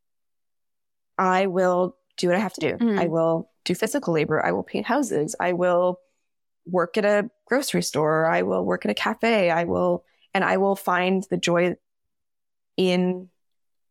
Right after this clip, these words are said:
Speaker 1: those roles as best as I can. Um, and I don't know if that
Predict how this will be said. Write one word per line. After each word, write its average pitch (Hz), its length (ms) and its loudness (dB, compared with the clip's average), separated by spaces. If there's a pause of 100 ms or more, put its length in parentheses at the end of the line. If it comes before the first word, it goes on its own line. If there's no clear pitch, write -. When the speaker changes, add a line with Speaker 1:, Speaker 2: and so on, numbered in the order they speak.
Speaker 1:
those 165 340 -2
roles 143 460 0
as - 160 -4
best - 280 -6
as - 80 -8
I - 120 -4
can. - 340 -6 (500)
Um, 170 280 -2 (180)
and 226 80 2
I 262 60 2
don't 302 80 -2
know 285 60 2
if 269 40 -4
that 233 140 -2